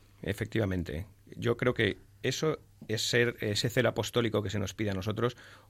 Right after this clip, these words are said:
Yo reflexionando creo que es lo que se me pide a mí en, en este caso. Es decir, oye, trata, además de con el ejemplo, oye, no tengas vergüenza de hablar ciertas cosas con gente que, oye, que tiene, por su educación no ha tenido acceso a una, a una formación religiosa,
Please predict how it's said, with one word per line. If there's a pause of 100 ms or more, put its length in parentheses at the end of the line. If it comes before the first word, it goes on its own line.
(200)
Yo
reflexionando
creo
que
es (400)
lo
que
se
me
pide
a
mí
en,
en
este
caso.
Es
decir,
oye, (300)
trata,
además
de
con
el
ejemplo, (480)
oye,
no
tengas
vergüenza
de
hablar
ciertas
cosas (280)
con
gente (600)
que,
oye,
que
tiene,
por
su
educación
no
ha
tenido
acceso (300)
a
una,
a
una
formación
religiosa,